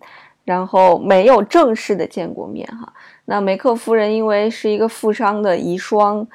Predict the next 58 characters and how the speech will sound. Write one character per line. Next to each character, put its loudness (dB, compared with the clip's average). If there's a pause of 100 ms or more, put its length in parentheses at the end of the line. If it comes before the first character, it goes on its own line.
(280)
所 0
以， -4 (380)
啊， -2
比 0
较 8
有 4
钱， -6
也 0
非 -6
常 -2
热 0
爱 2
艺 -4
术， -12
所 -8
以 -4
就 -4
来 -4
资 -8
助 -4
柴 -14
可 -12
夫 -20
斯 -20
基。 -20 (500)
那 -4
么 2
这 4
首 2
作 4
品 -8
呢， -2
在 -2
柴 -6
可 0
夫 -8
斯 -6
基 -4
创 0
作 -2
这 -4
首 -6
作 -4
品 -8
之 -10
前， -6
也 -4
曾 -8
经 -2
给 0
梅 -2
克 -4
夫 -2
人 0
写 -8
过 -2
信， -8
说 -2